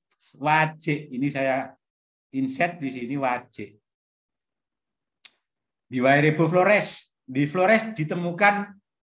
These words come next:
Homo florescensis berumur dua puluh ribu sebelum Masehi.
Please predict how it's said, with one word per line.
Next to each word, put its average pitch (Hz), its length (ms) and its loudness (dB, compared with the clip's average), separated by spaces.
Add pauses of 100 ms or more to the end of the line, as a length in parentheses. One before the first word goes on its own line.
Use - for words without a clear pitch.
(120)
Homo 185 480 2
florescensis 185 960 -2
berumur 190 1040 -6 (400)
dua 170 240 6
puluh 190 240 0
ribu 185 240 -4
sebelum 180 320 -4
Masehi. 170 560 -2